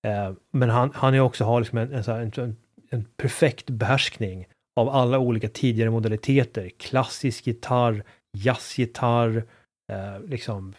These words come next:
han kan säkert spela flamenco-gitarr och definitivt rockgitarr och allt sånt där, liksom. Så det här, det här, det här är en, en, en ung, en tjugosexårig mästare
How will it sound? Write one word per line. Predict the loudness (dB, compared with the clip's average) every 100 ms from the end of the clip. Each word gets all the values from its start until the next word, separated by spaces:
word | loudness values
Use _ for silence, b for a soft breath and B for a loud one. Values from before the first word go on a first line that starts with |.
| -14
han | -4
kan | -2
säkert | 0 0 0
spela | 0 0 0
flamenco-gitarr | 0 2 2 2 0 0 2 0 0
och | -2 -4
definitivt | -2 0 -2 2
rockgitarr | 0 0 -6 -2 0 0
och | 0
allt | -2
sånt | -2
där, | -4
liksom. | -8 -18 b b
Så | -4
det | 2
här, | 2
det | 2 0
här, | 2 2
det | 2 2
här | 4 2
är | 2 -2
en, | 0 -2 -2 -6 _ _ _ -4
en, | -2 -4 -4
en | -4
ung, | 4 4 4
en | 0
tjugosexårig | -4 -2 -2 -2 0 2 4 2
mästare | 2 2 0 -2 -2 0 0